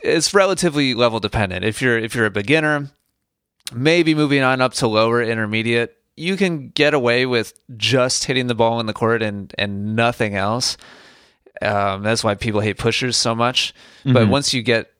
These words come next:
Speaker 1: into, you know, the strong three five, four oh,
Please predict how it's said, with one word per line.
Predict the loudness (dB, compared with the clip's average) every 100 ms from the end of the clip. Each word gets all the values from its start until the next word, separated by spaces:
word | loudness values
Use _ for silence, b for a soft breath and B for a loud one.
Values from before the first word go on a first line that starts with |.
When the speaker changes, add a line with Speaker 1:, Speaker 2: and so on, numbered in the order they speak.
| -4
Speaker 1:
into, | -4 -2 -2
you | -2 -2 -4
know, | -4 -4
the | -4
strong | -2 0 -2 -4
three | -4 -4
five, | -2 0 0 -4
four | -6 -2 0 2
oh, | 0 -2